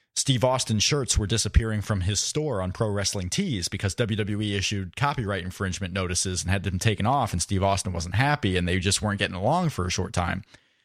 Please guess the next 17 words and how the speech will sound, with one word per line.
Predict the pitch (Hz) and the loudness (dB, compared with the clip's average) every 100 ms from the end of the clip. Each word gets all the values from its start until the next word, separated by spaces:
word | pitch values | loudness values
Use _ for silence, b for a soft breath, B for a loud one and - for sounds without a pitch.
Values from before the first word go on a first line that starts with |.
| _ | _
Didn't | 427 185 | 2 2
mean | 147 | 2
they | 123 | 2
weren't | 113 120 | 2 2
ever | 107 | 2
gonna | 101 92 | 0 2
work | 120 151 | 0 2
together | 101 92 87 | 2 2 2
again, | 85 87 92 | 2 2 2
whether | 92 85 | 0 -2
Chris | - 127 110 | -2 0 2
Jericho | 110 101 95 | 2 0 2
was | 95 | 0
doing | 104 90 | 2 2
podcasts | 104 92 87 87 - | 2 2 2 0 0
or | |
not. | 90 104 - - | 0 0 -2 -8